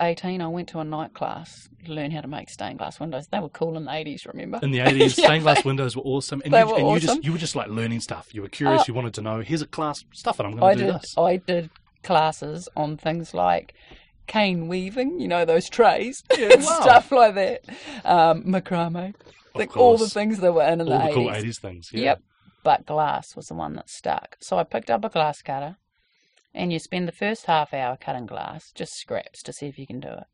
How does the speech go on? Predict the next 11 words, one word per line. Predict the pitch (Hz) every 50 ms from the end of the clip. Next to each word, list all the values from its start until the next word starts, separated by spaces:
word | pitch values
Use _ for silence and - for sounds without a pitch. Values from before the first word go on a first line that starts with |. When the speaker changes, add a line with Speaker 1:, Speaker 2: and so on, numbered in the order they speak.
| _ _ _ _ _ _ _ _ _ _ _ -
Speaker 1:
And | - 143 139
the | 131
switch | - - - - 123 - -
just | - 135 123 - -
flipped. | - 131 117 - _ _ _ _ _ _ _ - 107
I | 95
went, | - 92 87
Speaker 2:
Wow. | - 160
Speaker 1:
"This | 185 156 139
is | 135 147
it. | 156 135 -